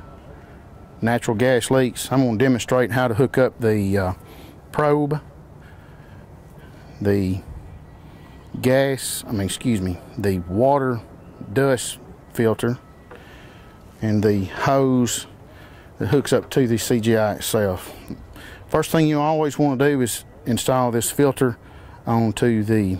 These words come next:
probe bar. It's got some coarse threads. All you do is just screw it onto it. And you wanna take your hose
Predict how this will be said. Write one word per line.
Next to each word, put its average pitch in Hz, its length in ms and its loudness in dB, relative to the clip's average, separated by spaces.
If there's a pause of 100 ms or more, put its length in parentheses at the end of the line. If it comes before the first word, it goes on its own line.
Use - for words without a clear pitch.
(120)
probe 135 400 0
bar. 139 360 2 (680)
It's - 120 -8
got 120 180 0
some 113 160 -2
coarse 135 380 0
threads. 131 580 -2 (1080)
All 120 120 0
you 117 100 2
do 120 80 4
is 117 140 2
just - 180 0
screw 127 300 2
it 120 40 2
onto 120 440 2
it. 123 120 -6 (2500)
And 113 100 0
you 117 80 4
wanna 113 140 0
take 123 280 0
your 101 320 0 (120)
hose 135 600 0